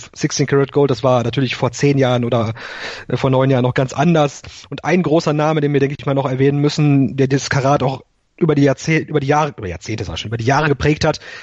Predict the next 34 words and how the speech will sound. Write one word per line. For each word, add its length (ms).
ist 160
natürlich 240
Chris 280
Hero, 360
der 420
das 240
zweite 420
Sixteen 360
Karat 280
Gold 300
zweitausendsieben 720
gewonnen 420
hat, 260
der 260
zweitausendzehn 1000
im 120
Finale 360
stand, 340
dort 220
gegen 280
Big 360
Van 360
Walter, 340
hieß 160
er 60
damals 260
noch, 160
halt 260
heutzutage 520
heißt 160
er 40
nur 100
noch 200
Walter, 380